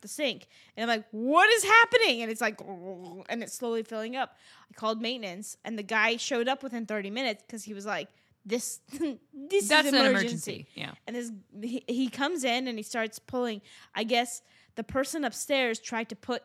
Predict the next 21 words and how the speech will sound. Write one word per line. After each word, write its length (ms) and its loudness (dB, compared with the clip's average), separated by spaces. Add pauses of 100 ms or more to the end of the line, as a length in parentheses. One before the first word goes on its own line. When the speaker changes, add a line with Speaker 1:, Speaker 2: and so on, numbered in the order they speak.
(120)
Speaker 1:
shit 420 -4
down 400 -2
the 140 -6
garbage 340 -2
disposal 500 -4
that 180 -2
wasn't 260 -6
supposed 200 -10
to 60 -8
go 80 0
down 240 -2
the 80 -6
garbage 360 2
disposal. 600 -6 (100)
Speaker 2:
Oh, 140 -2
like 240 -6
potato 320 2
Speaker 1:
And 120 -6
Speaker 2:
peels 260 -2
or 60 -8
something? 520 -10